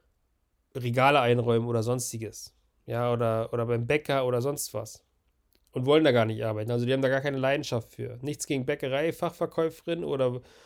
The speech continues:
oder, oder, oder Einzelhandelsverkäuferin oder sonstiges. Um Gottes Willen, ist ein toller Job, ein ehrenwerter Job und ich finde auch gut, dass dieser Job gemacht wird. Also nicht falsch verstehen.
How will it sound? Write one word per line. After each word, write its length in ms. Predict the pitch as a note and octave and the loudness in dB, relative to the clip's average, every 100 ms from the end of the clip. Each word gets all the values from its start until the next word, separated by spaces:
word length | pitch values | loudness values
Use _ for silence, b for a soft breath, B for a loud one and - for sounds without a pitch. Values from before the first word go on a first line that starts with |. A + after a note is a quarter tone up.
| B _ - | B _ 0
oder, 360 | B2+ A#2+ A#2 | 4 4 4
oder, 360 | - B2 A#2+ A#2+ A#2 - - | 0 -2 -2 -4 -10 -14 -16
oder 480 | B3+ C3+ A#2+ A#2 A#2 | -6 -2 0 0 -2
Einzelhandelsverkäuferin 1040 | B2+ D#3 - D3+ D3+ - D3+ - D3+ - B2 | -2 -2 -2 -4 -4 -8 -8 -6 -6 -2 -2
oder 60 | |
sonstiges. 560 | C3 E3+ E3+ F#3 F#3 - | 0 -2 -4 -6 -6 -6
Um 220 | D#3+ B2+ | -8 0
Gottes 380 | D3 C3+ A2 - | 0 0 -6 -2
Willen, 240 | D#3 F#3 | 0 0
ist 140 | E3 - | -4 -8
ein 120 | B2+ | -4
toller 300 | D3+ D#3 C#3+ | 0 0 0
Job, 340 | C3+ E3+ F3 | 0 0 -2
ein 120 | D3 - | -12 -4
ehrenwerter 520 | D#3 D#3+ D3 D3 C3+ | -4 -2 -2 -2 0
Job 280 | D3 E3 D3+ | 0 0 0
und 320 | C#3+ C#3 - b b b b | -2 -2 -12 b b b b
ich 160 | - B2+ | -8 -4
finde 240 | D3+ D3+ | -2 0
auch 120 | C#3 - | -2 2
gut, 200 | F3 E3+ | 2 2
dass 160 | C#3+ | 0
dieser 240 | D3 C#3+ C3 | 0 -2 0
Job 220 | C#3+ - | -2 -2
gemacht 400 | B2 E3 E3+ B2+ | -2 -2 -2 -4
wird. 200 | D3+ - | -4 -2
Also 200 | B2 A#2 | -6 -4
nicht 260 | A#2 C3 | -6 -8
falsch 320 | - B2+ D#3+ - | -4 -4 -2 -2
verstehen. 560 | A2+ - A#2+ C#3 F3 | -4 -2 -4 -4 -6